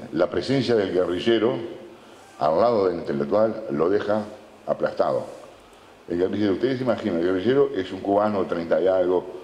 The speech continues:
mugriento, con olor a sudor, pistola cinto, la metralleta colgando, barba. El tipo sabe de historia, de economía, de estrategia, de estética, de medicina. Eh,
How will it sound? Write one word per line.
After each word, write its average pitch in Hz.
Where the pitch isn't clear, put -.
mugriento, 98
con 78
olor 78
a -
sudor, 98
pistola 82
cinto, 92
la 78
metralleta 80
colgando, 80
barba. 82
El 87
tipo 123
sabe 113
de 95
historia, 110
de 82
economía, 90
de 80
estrategia, 80
de 73
estética, 92
de 73
medicina. 82
Eh, 78